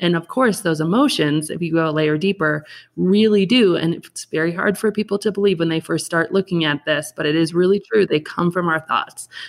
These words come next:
Emotions come from our thinking. We're just not aware of that because a lot of our thinking is repetitive, on a loop, and subconscious. So, so much of the things that go through our head every day, we don't even notice until we start to become aware. And then it's like opening an attic and be like, "Oh gosh, it's dirty in there.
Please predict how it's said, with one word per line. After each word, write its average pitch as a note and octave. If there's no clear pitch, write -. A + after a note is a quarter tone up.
Emotions E3
come F3
from E3+
our D3+
thinking. A3+
We're A3+
just B3
not A#3+
aware G3
of G3+
that C#3+
because F3
a E3+
lot F3+
of F#3+
our D#3+
thinking E3+
is D#3+
repetitive, G3+
on F3
a F3+
loop, F3
and D#3+
subconscious. -
So, -
so G#3+
much G3+
of F3
the F3
things F3+
that E3+
go E3+
through E3
our D#3+
head D#3+
every D3+
day, F#3
we E3+
don't G#3
even E3
notice F#3
until E3+
we E3
start G3+
to -
become E3+
aware. E3+
And D#3+
then F3
it's F3+
like E3+
opening E3+
an D#3
attic E3
and F3
be E3
like, E3+
"Oh C4+
gosh, C#4+
it's F3
dirty A#3
in G3
there. A3+